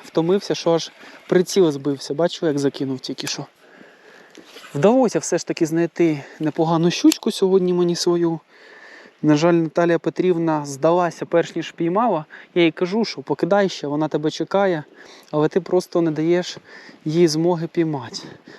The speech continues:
Ромчик, он вже збирається. Я також зараз два закиди і буду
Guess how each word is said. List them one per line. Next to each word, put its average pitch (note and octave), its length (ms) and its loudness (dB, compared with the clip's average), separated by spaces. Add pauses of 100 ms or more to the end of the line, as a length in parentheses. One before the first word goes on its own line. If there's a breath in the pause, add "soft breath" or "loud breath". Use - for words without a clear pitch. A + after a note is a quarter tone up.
(140 loud breath)
Ромчик, D#3+ 420 2
он C3+ 80 -2
вже C#3+ 220 -2
збирається. F#3+ 800 -2 (880 loud breath)
Я C#3+ 100 -4
також C3 360 -2
зараз C3 400 -4 (220 loud breath)
два C#3 300 -2
закиди D#3 560 -4 (120)
і D3 60 -8
буду D3+ 420 -2